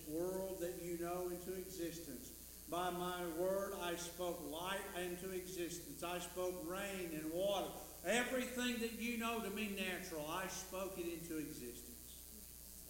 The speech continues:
I do not change. Trust me. You may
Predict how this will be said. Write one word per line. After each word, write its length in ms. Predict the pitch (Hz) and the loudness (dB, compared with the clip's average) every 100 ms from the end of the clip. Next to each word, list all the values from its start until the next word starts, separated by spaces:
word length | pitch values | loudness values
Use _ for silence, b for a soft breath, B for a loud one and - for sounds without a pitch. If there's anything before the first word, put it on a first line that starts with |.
| - - - - 127 | -12 -12 -12 -10 -8
I 60 | |
do 260 | 127 123 123 135 | -8 -6 -6 -4
not 140 | 143 - - | -6 -8 -8
change. 640 | 135 120 107 - - - - - - - - - - - - | -8 -6 -8 -10 -10 -10 -10 -12 -12 -12 -12 -12 -12 -12 -8
Trust 460 | 165 180 180 - - - 131 | -2 0 0 -2 -6 -8 -8
me. 160 | 127 120 123 127 - - - - - - - - - - - - - - 135 | -6 -4 -6 -8 -10 -12 -12 -12 -12 -12 -12 -12 -12 -12 -12 -12 -12 -12 -6
You 200 | 147 160 | -2 -2
may 180 | 156 165 | 0 0